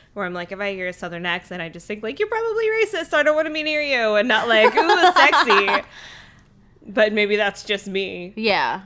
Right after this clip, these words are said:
Speaker 2: I don't know. Um, but I feel like it could have been in Kentucky.
Speaker 1: Yeah.
Speaker 2: Like, maybe she was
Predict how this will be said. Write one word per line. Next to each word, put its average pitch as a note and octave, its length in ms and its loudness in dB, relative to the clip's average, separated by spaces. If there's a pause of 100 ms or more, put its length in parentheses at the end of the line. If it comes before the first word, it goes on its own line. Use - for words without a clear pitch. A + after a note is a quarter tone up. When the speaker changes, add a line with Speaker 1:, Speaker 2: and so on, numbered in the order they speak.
Speaker 2:
I G3 140 -2
don't E3 160 -4
know. A#2+ 400 -8
Um, F3 720 0 (120)
but A#3+ 280 0
I D#4 100 2
feel G4 200 -2
like F#4 180 -2
it D#4+ 120 -6
could A#3+ 140 -4
have F3 160 -10
been D#3 160 -6
in D#3+ 300 -18 (220)
Kentucky. E3 600 -12 (320)
Speaker 1:
Yeah. B3 360 -4
Speaker 2:
Like, C#4 200 0
maybe C4+ 960 -4
she A#3+ 720 -8
was G3+ 640 -6